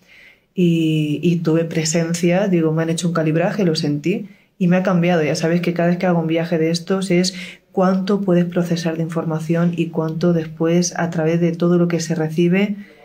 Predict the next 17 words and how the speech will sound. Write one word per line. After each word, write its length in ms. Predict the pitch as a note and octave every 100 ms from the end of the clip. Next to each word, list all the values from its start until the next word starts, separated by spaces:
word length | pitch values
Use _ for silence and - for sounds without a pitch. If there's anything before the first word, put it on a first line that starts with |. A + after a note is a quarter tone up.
| - -
vamos 420 | E3 F3 F#3 F3
a 40 |
organizarnos 800 | E3 D#3 D#3 D#3+ D#3+ E3 D#3+ D#3+
de 80 | D#3+
una 120 | D#3
mejor 340 | D#3 D#3 E3 D#3
manera, 420 | D3 D#3 D#3 C#3+
¿no? 260 | D#3 G3 - - - - _
Porque 220 | F#3+ F3+
la 60 | F3
información 540 | E3+ E3+ E3+ F3 F3
siempre 240 | E3+ E3+ E3
la, 240 | D#3+ D#3+ D#3+
la 180 | E3 E3
hemos 260 | E3 E3+
tenido, 320 | E3 E3 D#3+
chicos. 520 | D#3 F3 E3+ E3 F3